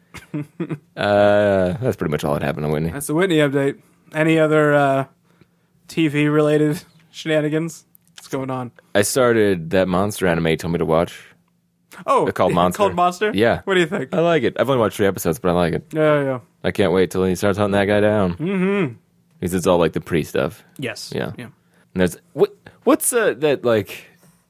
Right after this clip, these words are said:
Speaker 1: cop who's typing? Do you kinda remember that? Like, he always has his hand jerking, and he's,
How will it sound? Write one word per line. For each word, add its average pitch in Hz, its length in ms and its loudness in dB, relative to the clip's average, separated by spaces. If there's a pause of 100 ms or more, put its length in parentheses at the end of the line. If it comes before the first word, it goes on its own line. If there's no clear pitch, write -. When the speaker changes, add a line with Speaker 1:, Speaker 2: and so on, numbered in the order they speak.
Speaker 1:
cop 131 300 0
who's 113 140 -2
typing? 131 460 -2 (600)
Do - 80 -6
you 127 40 -6
kinda 160 180 2
remember 151 220 2
that? 151 100 0
Like, 107 140 2
he 131 80 2
always 120 160 2
has 117 100 0
his 104 100 -4
hand 113 240 0
jerking, 113 360 0
and 101 60 2
he's, 95 100 -2